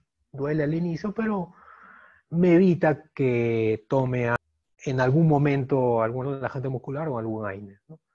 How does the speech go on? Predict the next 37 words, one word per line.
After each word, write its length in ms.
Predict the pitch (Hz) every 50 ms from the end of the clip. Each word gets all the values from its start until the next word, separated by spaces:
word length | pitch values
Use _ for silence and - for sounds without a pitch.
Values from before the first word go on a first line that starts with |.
| _ _ _ _ _ _ _ _ _
Porque 280 | - 190 190 190 220 196
el 80 | 185
dolor 320 | 160 151 151 151 147 151 147
es 140 | 135 117 107
bajo, 480 | 131 135 131 113 107 - - _ 107 110
¿no? 220 | 139 160 165 147 123
O 60 | 107
sea, 100 | 113 110
no, 580 | 107 104 104 107 110 110 107 110 110 110 113 123
es 80 | 117 110
moderado, 600 | 135 127 117 113 123 131 143 139 123 107 101 98
puede 200 | - 117 110 101
ser 160 | - 117 113
tolerable, 520 | - 110 101 98 101 113 110 104 110 127
pero 180 | 131 - 127 110
igual 180 | 101 104 101 98
molesta. 420 | 98 107 131 143 113 - - _ _ _ _ _ _ _ _ _ _ _ _ _ _ _ _ _ _ _ _ _ _ _ _ _ _ _ _
Y, 360 | - 226 226 226 240 254 254
pues, 200 | 233 - 208 180
la 100 | 165 165
terapia 360 | 160 - 175 196 202 240 226 -
farmacológica, 920 | - 180 165 151 151 143 135 165 160 180 196 - - 220 180 190 180 165
para 220 | 143 127 127 123
resumir, 500 | 127 127 120 - 156 151 175 170 143 143
es 400 | 139 123 127 - - _ _ _ _
paracetamol 600 | - 135 131 135 - - 143 170 180 214 240 233
es 120 | 196 139
igual 260 | 151 139 135 127 123
que 120 | - 151 156
aines, 380 | 165 165 165 175 185 156 -
aines 480 | 143 139 143 151 160 160 156 - - _ _ _ _ _ _ _
cualquiera 680 | - 127 113 117 120 120 - - 156 151 151 151 143
tiene 460 | 147 147 139 139 143 139 139 143 135
N 140 | 135 135 135 135
N, 280 | 135 135 135 135 135 _
eh, 320 | _ 131 120 117 113 113 110
eficacia. 720 | 107 - - 135 - - 180 160 - - - 156 170 185